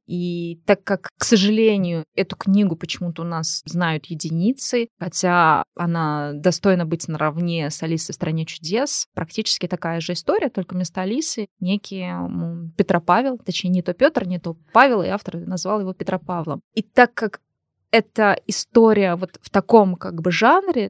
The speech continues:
и я, так скажем, без режиссерского образования, ну, два года отучилась, <laughs> но я имею в виду без оконченного, так скажем, режиссерского образования.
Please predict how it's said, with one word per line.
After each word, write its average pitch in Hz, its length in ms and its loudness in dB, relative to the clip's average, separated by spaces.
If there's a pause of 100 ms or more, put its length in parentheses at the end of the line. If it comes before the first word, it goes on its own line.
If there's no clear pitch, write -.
и 190 560 -2
я, 311 200 10
так 294 180 4
скажем, 202 580 0
без 202 180 6
режиссерского 180 680 0
образования, 156 680 -2 (180)
ну, 226 200 2 (560)
два 170 180 2
года 165 200 2
отучилась, 240 520 4
<laughs> - 0 -
но 247 300 6
я 233 160 12
имею 208 240 8
в 190 40 4
виду 185 180 0
без 185 340 4
оконченного, 180 640 2
так - 180 -12
скажем, 165 360 -6
режиссерского 160 560 -8
образования. 160 580 -6